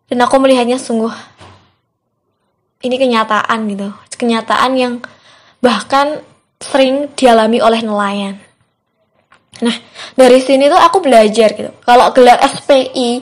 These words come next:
yang bakal aku dapat nanti itu adalah sebuah amanah untuk memperjuangkan kesejahteraan nelayan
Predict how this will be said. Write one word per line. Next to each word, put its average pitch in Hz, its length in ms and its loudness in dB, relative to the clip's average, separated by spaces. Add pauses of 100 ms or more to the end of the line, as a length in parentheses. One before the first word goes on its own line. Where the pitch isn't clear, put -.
(280)
yang 262 240 2
bakal 233 400 2
aku 277 400 2
dapat 226 480 0
nanti 247 800 -2
itu 240 80 -2
adalah 277 240 4
sebuah 240 400 0
amanah 220 720 -2
untuk 269 320 2
memperjuangkan 269 1040 0
kesejahteraan 233 560 0
nelayan 202 560 -2